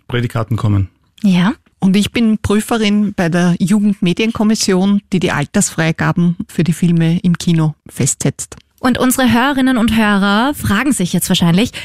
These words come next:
Speaker 2: warum dürfen wir denn heute nicht genau wissen, wer die zwei sind? Klärt's uns kurz mal auf. Warum anonym? Warum ist das so wichtig in euren Berufen?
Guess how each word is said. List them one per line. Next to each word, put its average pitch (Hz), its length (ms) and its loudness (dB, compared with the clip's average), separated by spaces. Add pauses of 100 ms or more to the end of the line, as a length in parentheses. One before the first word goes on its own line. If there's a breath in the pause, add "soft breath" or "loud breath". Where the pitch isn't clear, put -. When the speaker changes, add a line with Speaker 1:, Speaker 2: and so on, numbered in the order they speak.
(260 loud breath)
Speaker 2:
warum 185 720 2
dürfen 208 460 0
wir 208 120 2
denn 214 260 0
heute 190 280 2
nicht - 200 0
genau 190 460 2
wissen, 185 680 0
wer 185 280 2
die 170 160 -2
zwei - 280 -2
sind? 165 360 0 (540 loud breath)
Klärt's - 460 0
uns 190 140 0
kurz - 200 -2
mal 185 140 2
auf. 160 320 0
Warum 208 420 0
anonym? 202 580 2
Warum 190 260 0
ist 220 180 -2
das 208 220 0
so 180 240 0
wichtig 226 400 0
in 208 100 2
euren 190 420 2
Berufen? 170 600 -2